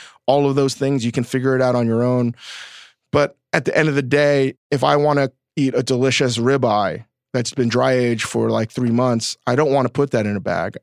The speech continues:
And I wanna have sort of the textural contrast that I might get on a grill or have it be pan roasted. Thinking about the movie Burnt, one of the reasons why it's a fucking horrible movie is its complete and utter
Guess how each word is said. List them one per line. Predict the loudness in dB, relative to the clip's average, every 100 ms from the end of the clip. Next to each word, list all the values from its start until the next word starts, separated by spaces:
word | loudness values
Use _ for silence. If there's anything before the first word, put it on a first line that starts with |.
| -6
And | -2 0
I |
wanna | 0 2 2 0
have | 0 0 0
sort | 0
of | 0
the | -2
textural | -2 -2 -2 -2 -2
contrast | 0 0 0 0 -2 -2
that | -2
I |
might | 0 -2 -2
get | -2 -2
on | -2
a | -2
grill | -2 -2 0
or | 0
have | -2 -2
it | -6
be | -6 -8
pan | -4 -4 -2
roasted. | -2 -4 -4 -8 -10 -16 -16 -16 -18 -20 _ _
Thinking | -4 -2 0 0
about | 0 0 0
the | 0
movie | 0 0
Burnt, | -2 0 2 2 -2 -10 -12 _ -12
one | -2 0
of | 2
the |
reasons | 2 2 0 0
why | 0 0
it's | -2
a | -4
fucking | -2 -2 -2
horrible | -4 0 2 2 0
movie | 0 0 -2 -4 -4
is | -2 -2 0
its | -4 -6 -6
complete | -4 -4 -2 -2 0
and | -2 -2 0
utter | 0 2 2 0